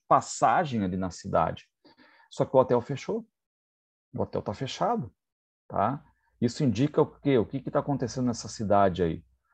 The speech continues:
Não tem mais chamativo? Não... Que cidade é essa?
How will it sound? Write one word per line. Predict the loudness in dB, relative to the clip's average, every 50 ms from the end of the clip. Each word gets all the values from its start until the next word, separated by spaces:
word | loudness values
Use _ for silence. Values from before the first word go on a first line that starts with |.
| _ -4
Não | -2 -2 0
tem | 2 2 2 4
mais | 4 2 2 0
chamativo? | -2 -2 -2 -2 -2 0 -2 -2 -2 -4 -8 -2 2 4 4 4 4 4 2
Não... | 0 0 0 0 -2 -2 -4 -8 -10 -18 _ _ _ _ _ 2
Que | 4 4 4
cidade | 4 2 0 4 6 8 8 6 6 2
é | 2 4 4
essa? | 4 2 0 -4 -12 -16 -16